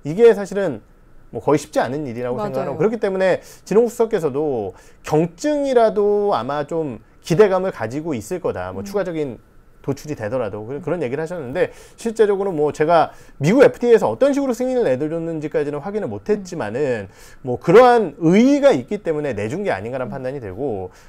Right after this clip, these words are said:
Speaker 1: 저희는 뭐 여러분들 훨씬 더 관련주들이 궁금하실 거 아니에요.
Speaker 2: <laughs> 그렇죠.
Speaker 1: 예, 보시면은, 어, 피플바이오라는 회사가
Speaker 2: 어.
Speaker 1: 예, 어, 가장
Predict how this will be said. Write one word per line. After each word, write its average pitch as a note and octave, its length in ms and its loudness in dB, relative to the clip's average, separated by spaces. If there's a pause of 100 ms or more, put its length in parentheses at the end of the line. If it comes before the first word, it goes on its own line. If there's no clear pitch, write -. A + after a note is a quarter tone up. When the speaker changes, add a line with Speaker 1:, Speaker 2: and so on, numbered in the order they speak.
Speaker 1:
저희는 C4 360 2
뭐 C3+ 320 0
여러분들 D#3 520 0 (260)
훨씬 G#3+ 180 -6
더 F#3+ 100 -2
관련주들이 F3 580 -4 (340)
궁금하실 E3 440 -2
거 F3 100 -6
아니에요. G#2+ 240 -6 (240)
Speaker 2:
<laughs> G3+ 260 -10
그렇죠. F#3+ 460 -8
Speaker 1:
예, A2 180 -2
보시면은, D#3+ 1040 0
어, G#2+ 920 -6
피플바이오라는 C#4 1000 0
회사가 G2+ 680 -8
Speaker 2:
어. G2+ 380 -18
Speaker 1:
예, G2+ 340 -8 (400)
어, F2+ 600 -12 (300)
가장 C3 520 -4